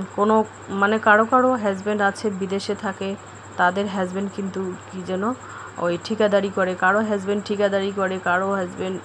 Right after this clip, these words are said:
নানান কাজের সাথে যুক্ত থাকে বাইরে। তো মানে যারা বড় বড় ঠিকাদার তাদের কিন্তু এক লাখ মাসে না, চার লাখ,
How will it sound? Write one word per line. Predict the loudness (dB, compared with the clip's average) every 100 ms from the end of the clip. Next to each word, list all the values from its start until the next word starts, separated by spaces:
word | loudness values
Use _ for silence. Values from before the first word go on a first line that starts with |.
| -2
নানান | 2 4 4 2 0 -4 -14 2
কাজের | 4 4
সাথে | 0 0 0
যুক্ত | -2 -2 -2
থাকে | 0 -2 0
বাইরে। | 2 2 2 -2 -4 -16 -16 -18 -18 -6
তো | -2 0 0 -2 -6 -16 -18 -18 -16 -6
মানে | -4 -2 -4 -4
যারা | 0 4 4
বড় | 4 2
বড় | 4 2 2
ঠিকাদার | 0 -4 0 0 2
তাদের | 0 0 -2
কিন্তু | 0 2 0 0
এক | -2 2
লাখ | 2 2 2
মাসে | 0 -2 -2
না, | -4 -6 -8 -16 -18 -18 -18 -2
চার | 2 4
লাখ, | 4 6